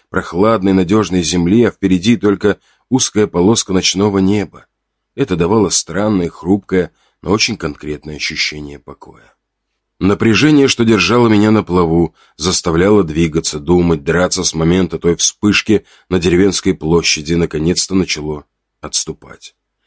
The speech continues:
Дрожь в мышцах поутихла, сменившись глубокой, всепоглощающей усталостью, которая была почти приятной. Боль никуда не делась, но стала фоновой,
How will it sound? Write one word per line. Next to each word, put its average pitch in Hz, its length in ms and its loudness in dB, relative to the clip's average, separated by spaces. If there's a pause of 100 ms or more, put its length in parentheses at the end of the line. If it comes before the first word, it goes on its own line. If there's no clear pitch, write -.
(260)
Дрожь 117 340 0
в 95 180 -2
мышцах 135 460 2
поутихла, 85 680 -2 (260)
сменившись 95 720 0
глубокой, 82 580 -2
всепоглощающей 123 920 0
усталостью, 82 840 -2 (400)
которая 80 340 -2
была 78 220 0
почти 101 500 -4 (200)
приятной. - 640 -12 (500)
Боль 147 180 4
никуда 147 320 4
не 143 140 4
делась, 147 420 2
но 120 120 2
стала 151 340 2
фоновой, 101 560 2